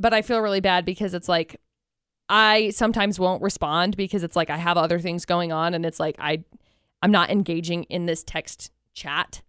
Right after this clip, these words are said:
So if I'm not engaging in the text chat because I've got other stuff going on, it's like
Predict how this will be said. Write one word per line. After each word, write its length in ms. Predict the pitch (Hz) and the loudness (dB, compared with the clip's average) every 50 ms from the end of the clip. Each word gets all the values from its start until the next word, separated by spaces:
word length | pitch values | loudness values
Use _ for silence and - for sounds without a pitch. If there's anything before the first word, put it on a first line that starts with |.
| _ _ _ _ _ _ _ _ _ | _ _ _ _ _ _ _ _ _
So 380 | - - - 202 175 165 165 170 | -8 -2 0 2 2 2 2 0
if 160 | - 175 - | 0 -2 -2
I'm 100 | 165 185 | 0 2
not 180 | 202 196 - - | 4 2 2 2
engaging 440 | 202 180 196 196 220 190 247 240 | 0 0 2 2 2 4 4 4
in 80 | 233 233 | 4 4
the 60 | 226 | 2
text 360 | - - 247 240 240 - - | 4 4 2 2 2 -2 -6
chat 300 | - - 269 240 233 - | 0 2 4 4 2 2
because 220 | - 214 - 233 180 | -2 -4 -4 -2 -2
I've 80 | 180 180 | 0 2
got 160 | 190 175 - | 2 2 2
other 180 | - 185 196 196 | 2 0 0 0
stuff 220 | - - 190 - | 2 0 2 4
going 280 | - 202 185 185 180 175 | 4 6 6 6 6 6
on, 240 | 175 175 190 190 190 | 6 6 6 6 4
it's 200 | 175 175 - - | 2 2 2 2
like 220 | 175 170 160 - | 2 2 0 -2